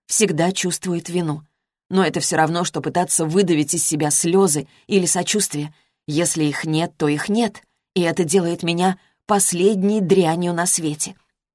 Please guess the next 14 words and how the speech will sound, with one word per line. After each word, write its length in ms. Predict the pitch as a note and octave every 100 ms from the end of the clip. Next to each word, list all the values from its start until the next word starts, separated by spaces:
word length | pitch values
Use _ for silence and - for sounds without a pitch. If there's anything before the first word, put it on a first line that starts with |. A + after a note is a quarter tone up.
| _ _ _ -
Я 180 | G3+ G3+
снова 320 | G#3 A3+ E3
украдкой 460 | D#3+ F3+ F#3+ - D#3+
смотрю 380 | D#3 D3 E3
на 120 | D3 D3
Синклера, 560 | G#3 G3+ G3 F#3 F#3 - _ _ -
но 180 | G#3 B3
натыкаюсь 640 | A3+ G3 - F3 G3+ G#3+
на 140 | F#3 D3+
его 180 | C#3+ E3+
взгляд. 480 | D3+ E3 D#3 - - _ _ _ _ _ _ -
«Я 460 | C3 E3 D#3 D#3+ - -
тебя 360 | - D#3 D#3
помню», — 520 | - G3+ F3+ F3 E3